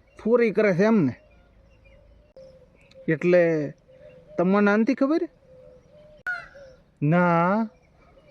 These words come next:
તોય આમ કરવું હોય તો છોકરો રડે છે, બીજી કોઈ લોબી ભૂલ નથી. ના ભાઈ ના,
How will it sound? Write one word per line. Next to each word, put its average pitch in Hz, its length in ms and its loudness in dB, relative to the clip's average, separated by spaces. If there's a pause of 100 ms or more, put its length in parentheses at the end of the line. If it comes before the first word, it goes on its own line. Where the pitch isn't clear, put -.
(1160)
તોય 185 240 2
આમ 202 180 0
કરવું 180 380 2
હોય 208 120 2
તો 196 120 2
છોકરો 170 400 -2
રડે 214 420 4
છે, 240 120 0 (300)
બીજી 180 300 2
કોઈ 170 160 2
લોબી 139 340 2
ભૂલ 156 200 0
નથી. 165 360 -2 (1500)
ના 185 180 2
ભાઈ 175 180 4
ના, 156 180 0